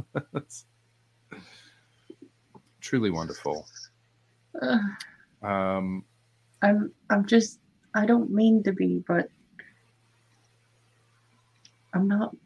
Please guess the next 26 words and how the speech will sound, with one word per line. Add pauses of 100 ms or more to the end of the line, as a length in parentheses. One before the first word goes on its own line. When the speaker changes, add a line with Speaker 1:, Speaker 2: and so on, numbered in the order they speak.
(120)
Speaker 2:
good. (1000)
My
Speaker 1:
<laughs>
Speaker 2:
soul
is
corrupted. (1700)
Speaker 1:
That's, (520)
I
mean,
what
part
of
John
and
I
over
the
last
two
years
makes
you
think
we're
good? (800)
Speaker 2:
I